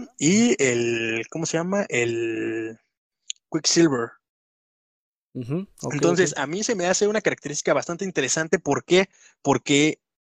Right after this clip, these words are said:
Speaker 1: eh, para Devil May Cry tres esto abre un mar de posibilidades en combos y jugabilidad.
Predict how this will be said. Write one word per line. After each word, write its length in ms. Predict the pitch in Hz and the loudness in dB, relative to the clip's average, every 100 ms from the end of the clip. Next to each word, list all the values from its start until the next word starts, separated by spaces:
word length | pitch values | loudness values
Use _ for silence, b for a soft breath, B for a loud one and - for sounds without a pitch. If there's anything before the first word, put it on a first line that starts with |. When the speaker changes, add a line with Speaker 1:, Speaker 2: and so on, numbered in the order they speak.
| _ - | _ -2
Speaker 1:
eh, 720 | 131 127 123 127 123 123 127 - | 0 2 0 0 -2 -6 -10 0
para 200 | 139 131 | 2 4
Devil 160 | 160 202 | 2 0
May 100 | 175 | 2
Cry 180 | 185 185 | 2 4
tres 260 | 190 208 | 4 4
esto 260 | 165 - 175 | 0 2 2
abre 280 | 170 175 160 | 4 0 -2
un 240 | 165 165 | -4 -2
mar 240 | 156 165 | 0 0
de 380 | 160 147 131 127 | -2 -2 -2 -6
posibilidades 600 | - 127 131 120 135 160 | -8 -10 -8 -2 0 2
en 100 | 131 117 | 0 2
combos 460 | 151 175 143 - | 2 2 0 0
y 140 | 120 113 | -6 -8
jugabilidad. 640 | 135 120 120 117 135 180 | 0 0 0 -2 0 0